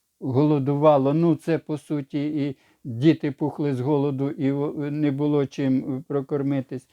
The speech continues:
І ще раз, те Грубське, те Щегліївка, ну і... Цілий ряд, це ж, що на слуху таке, найбільші села, я не беру малі. Ну, разом з тим, от наш Бобрик, ну, він, правда, не,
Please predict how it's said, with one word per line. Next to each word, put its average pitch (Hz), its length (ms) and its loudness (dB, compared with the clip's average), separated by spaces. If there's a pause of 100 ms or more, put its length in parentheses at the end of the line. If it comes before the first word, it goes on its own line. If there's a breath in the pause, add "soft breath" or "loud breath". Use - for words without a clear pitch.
(480 soft breath)
І 143 720 4
ще 185 420 2
раз, 151 380 2
те 170 180 4
Грубське, 165 640 0
те 160 200 -4
Щегліївка, 160 920 0
ну 233 240 2
і... 208 260 0 (520)
Цілий 185 400 6
ряд, 156 320 4
це 165 240 -2
ж, - 160 -10 (180)
що 175 160 -4
на 165 180 0
слуху 151 480 -6
таке, 123 340 -6
найбільші 143 680 0
села, 131 420 -8 (320 soft breath)
я 131 140 0
не 143 160 2
беру 139 560 2
малі. 127 480 0 (420 soft breath)
Ну, 233 220 4
разом 277 480 6
з - 120 -20
тим, 107 360 -6 (440)
от 220 220 6 (220)
наш 190 260 2
Бобрик, 160 840 2
ну, 156 160 0
він, 175 180 -2
правда, 160 400 0
не, 165 180 2